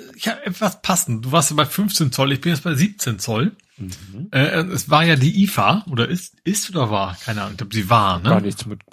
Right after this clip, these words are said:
Speaker 2: hab ich überhaupt nicht mitbekommen.
Speaker 1: Ja, auch nur so am Rande. Äh, und zwar hat Asus ein neues Notebook vorgestellt, und zwar ein siebzehn Zoll Foldable.
Speaker 2: Mhm.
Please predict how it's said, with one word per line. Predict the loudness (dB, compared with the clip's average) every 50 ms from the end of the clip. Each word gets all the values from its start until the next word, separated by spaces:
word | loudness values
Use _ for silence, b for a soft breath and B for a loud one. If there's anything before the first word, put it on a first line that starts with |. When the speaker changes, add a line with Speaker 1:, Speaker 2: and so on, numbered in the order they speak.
| -14
Speaker 2:
hab | -14 -14 -14
ich | -14 -10
überhaupt | 0 2 2 4 2
nicht | 0 -6 -6
mitbekommen. | -12 -20 -20 -20 -20 -18 -18 -20 _ _ _ _ _ _ _ -4
Speaker 1:
Ja, | -2
auch | -2 0 0
nur | -2 -2
so | 0 0
am | 0 2
Rande. | 2 2 4 4 4 4 2 2 B B B B B B 0
Äh, | 4 4 4 4
und | 4 2 -2 0
zwar | 4 2
hat | 2 2 0 -12 _ _ _ _ _ _ _ _
Asus | 2 4 4 4 4 0 -2 -2 -2 -4
ein | -2 -2 0
neues | 0 0 0 0 0 0 0 -2 -4 _ _ _ _ _ _ _ _ _ _ _ -2
Notebook | -2 -2 -2 -6 -12 -10
vorgestellt, | -6 -4 -4 -4 -6 -6 -6 -6 -6 -6
und | -6 -8
zwar | -4 -4 -2 -2
ein | -2 0 -2 0
siebzehn | 2 2 0 0 0 -2 0 0 0 0
Zoll | 2 2 4 4 4 2 -2 -8
Foldable. | -8 -8 -2 0 2 4 4 4 6 4 4 2 2 -2 -2 -2 -6 -10 _ _ _ _ _ _ _ _ _ _ _ _ _ _ _ _ _ _ _ _ _ _ _ _ _ _ _ _ _ _
Speaker 2:
Mhm. | -8 -8 -8 -8 -10 -12 -14